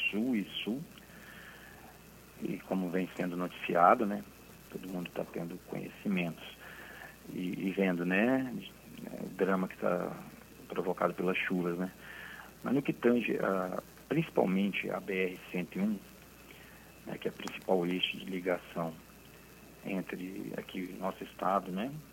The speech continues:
com os restantes do Brasil, né, do sul, sudeste, centro-oeste. Centro-oeste tem cento e dezesseis, mas a cento e um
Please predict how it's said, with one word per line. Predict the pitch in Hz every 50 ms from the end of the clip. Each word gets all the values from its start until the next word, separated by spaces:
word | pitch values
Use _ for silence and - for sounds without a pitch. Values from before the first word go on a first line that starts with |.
| - - -
com | - 220 233 165
os | 131 104
restantes | 101 101 - - 98 95 90 -
do | 101
Brasil, | 92 101 98 98 90 87 85 87 87 85 85 - - - - - - - 50 50
né, | 50 50
do | - - - - - -
sul, | - - - - -
sudeste, | - - - - - - - - - - - - - - - - - - - - - -
centro-oeste. | - - - - - - - - - - 95 - - - - -
Centro-oeste | - 123 110 110 110 110 110 107 98 95
tem | - 101 95
cento | - 104 101 98
e | 98
dezesseis, | 101 101 - - - 95 92 -
mas | - - - - - - - - - - - - - - - - -
a | - -
cento | - - 101 90 - 98
e | 95
um | 104 117 131 127 110